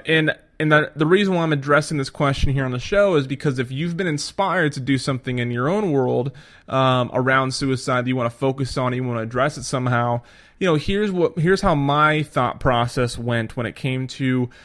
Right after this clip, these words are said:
addressing suicide and getting people to care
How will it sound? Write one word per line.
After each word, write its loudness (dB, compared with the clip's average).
addressing 0
suicide -2
and -2
getting 0
people -4
to -4
care 4